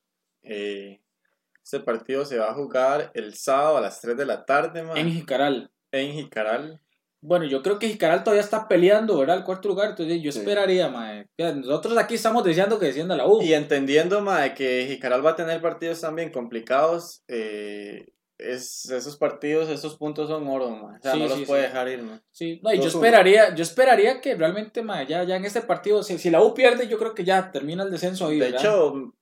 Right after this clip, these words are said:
Speaker 1: de ahí sí,
Speaker 3: Habría que esperar
Speaker 1: sí,
Speaker 3: que hace
Speaker 1: sí.
Speaker 3: Limón.
Speaker 1: Sí, sí, pero digamos, ya
Speaker 2: Ujú.
Speaker 1: por, por los puntos que quedan por jugar, ya, ya
Speaker 2: Ok.
Speaker 1: no tendría.
Speaker 2: ¿El otro partido?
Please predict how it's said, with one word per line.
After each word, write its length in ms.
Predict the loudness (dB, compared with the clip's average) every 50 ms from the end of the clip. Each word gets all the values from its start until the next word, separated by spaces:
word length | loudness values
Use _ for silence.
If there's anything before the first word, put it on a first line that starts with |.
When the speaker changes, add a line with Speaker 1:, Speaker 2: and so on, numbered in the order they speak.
| _ _ _ _ _ _ _ _ _ _ _ _
Speaker 1:
de 140 | -6 -4 -2 -2
ahí 200 | -2 -2 -6 -8
sí, 120 | -6 -2 0 2
Speaker 3:
Habría 180 | 2 2 2
que 60 | 0
esperar 240 | -2 0 0 2 2
Speaker 1:
sí, 40 | 4
Speaker 3:
que 60 | 2
hace 120 | 2 2 0
Speaker 1:
sí. 40 |
Speaker 3:
Limón. 340 | -2 0 -2 -2 -4 -6 -8 _ _ _ _ _ _ _ _ _ _ _ _ _
Speaker 1:
Sí, 140 | -12 -10 -6
sí, 160 | -4 -4 -4 -2
pero 220 | 0 0 2 2
digamos, 320 | 2 2 2 0 0 -2 0
ya 120 | 0 0
Speaker 2:
Ujú. 80 | 2 2
Speaker 1:
por, 200 | 0 0 0 -2
por 140 | -4 -4
los 180 | -4 -4 -6 -6
puntos 320 | -6 -8 -8 -6 -8 -12
que 80 | -14 -12
quedan 260 | -6 -4 -4 -4 -2
por 160 | -2 -2 -2
jugar, 360 | -2 -2 0 2 2 2 2 0
ya, 220 | -2 0 0 0 -2
ya 80 | -4
Speaker 2:
Ok. 60 | -8 -8
Speaker 1:
no 100 | -10 -10
tendría. 500 | -10 -10 -6 -4 -2 -2 -2 -2 -4 -6
Speaker 2:
¿El 160 | -6 -4 -2 -2
otro 240 | -2 -2 -2 -2
partido? 500 | 0 -2 -2 0 0 0 0 0 -2 -6